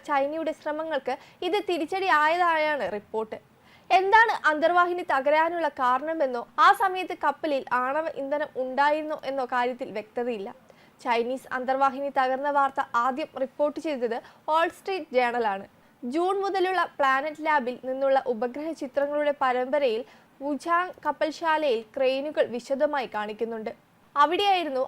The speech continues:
അന്തർവാഹിനി നങ്കൂരമിട്ടിരുന്നത്. തകർന്ന അന്തർവാഹിനിയെ ഉയർത്താൻ ക്രെയിനുകൾ ഉപയോഗിച്ചതാണോ എന്ന സംശയമാണ് ഉയരുന്നത്. ലോകത്തിലെ ഏറ്റവും വലിയ നാവികസേന ചൈനയുടേതാണ്. ചൈനയ്ക്ക് മുന്നൂറ്റി എഴുപതിലധികം യുദ്ധക്കപ്പലുകളുണ്ട്.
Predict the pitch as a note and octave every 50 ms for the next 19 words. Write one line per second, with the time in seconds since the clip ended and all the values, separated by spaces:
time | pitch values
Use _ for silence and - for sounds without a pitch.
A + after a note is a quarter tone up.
0 | - B3 B3 B3 C#4+ C#4+ D4+ D4 D4+ C#4 D4+ C#4+ A3+ A3+ A3+ A3 A3+ A3 G#3 B3+
1 | C4+ C4+ C4+ B3+ A#3 - G#3+ G3+ G#3+ G#3+ G#3+ G3+ - - - - _ _ B3 A#3
2 | A3 A3+ A#3+ A3+ C4 C#4 - - - B3 B3 A#3+ C4 C4+ C#4 C#4 C#4 B3+ C#4+ C#4+
3 | C#4+ C#4 - - B3+ C4 C4+ C4+ - C4 A#3 B3 C4 - - C4+ B3+ B3+ C4 C#4
4 | C#4+ C4+ D4+ - - - C4 A#3 A3+ C4+ C#4 C#4+ C4+ - D4 D4 C#4+ C4+ C4+ C4+
5 | - - - C4 C#4+ C#4+ C#4 C#4+ B3 A#3+ B3 A#3+ - D#4 D4+ D4 D4 B3+ G#3+ -
6 | - - G#3+ G#3+ G#3 A3 G#3+ A3 A3 G3+ - - _ _ _ - - - - _
7 | _ - D#4+ E4 F4 E4 - - G#4+ G4+ - - - C#4 D4 C#4 - - F#4+ G4
8 | F#4 F#4+ F4 D#4+ D#4+ C4+ C#4 C4+ C4 C4 C4+ D4 C4+ E4 D#4+ - E4+ D#4 D#4 -
9 | - - - B3 A3+ G#3+ A3 A3+ A#3+ A#3+ B3 B3+ B3 A#3+ G#3+ G3+ G3 G3 - -
10 | _ _ _ - B3+ A3+ A3+ A3+ A#3+ A#3+ C4+ B3+ A#3+ A#3 A#3 A#3+ C4 B3 - C#4+
11 | C#4 C4 C4 C4 C#4 C#4+ C4+ D4+ D4 C#4+ C#4 C4+ C#4 B3+ - - A3+ G3+ G3+ C4
12 | B3+ - A#3 G#3 - _ A#3 A#3 A#3+ A#3+ A#3+ A3 G#3 G3+ G#3